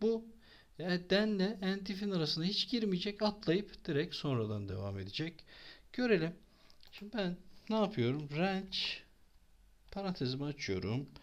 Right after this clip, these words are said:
Tırnağımı açıyorum. B bire yazmasını istiyorum. Tırnağımı kapatıyorum. Bakın, parantezimi kapattım. Eşittir diyorum.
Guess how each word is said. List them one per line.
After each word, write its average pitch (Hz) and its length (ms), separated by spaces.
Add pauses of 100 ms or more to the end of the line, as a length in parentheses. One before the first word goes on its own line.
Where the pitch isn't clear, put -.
(440)
Tırnağımı 170 440
açıyorum. 156 460 (100)
B 156 280
bire 165 160
yazmasını 90 520
istiyorum. 87 360
Tırnağımı 175 420
kapatıyorum. 175 720 (680)
Bakın, 113 320 (240)
parantezimi 156 540
kapattım. 92 520 (580)
Eşittir 175 560
diyorum. 113 380